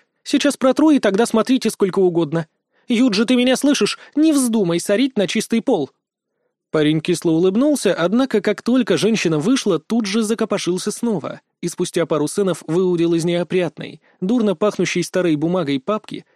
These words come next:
один единственный лист, на котором был кто-то изображен. «Я все пытался вспомнить, где слышал это имя», — с довольным видом кивнул он, всмотревшись в потускневшее черно-белое фото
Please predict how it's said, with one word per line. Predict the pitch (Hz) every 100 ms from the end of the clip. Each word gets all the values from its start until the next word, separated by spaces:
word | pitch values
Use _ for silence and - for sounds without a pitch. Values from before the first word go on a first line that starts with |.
| _
один | - 175 294
единственный | 233 202 220 - 190 196
лист, | 165 127 156
на |
котором | 143 170 170 160 156
был | 202 190
кто-то | - 139 143
изображен. | 135 143 160 147 127 - _ _ _ _ _ _ _ _
«Я | 113 208 240
все | -
пытался | 254 262 269 254
вспомнить, | 247 - 320 254 226
где | 165 185 269
слышал | 262 269 269 269
это | 247
имя», — | 294 262 135 - _ _ _
с | -
довольным | 160 165 156 131 131
видом | 202 190
кивнул | 151 156 139 131 139
он, | - 214 190 - _
всмотревшись | - 185 170 180 - 180
в | -
потускневшее | 175 180 - 180 - 156 151
черно-белое | - 160 156 156 151 139
фото | 139 220 - -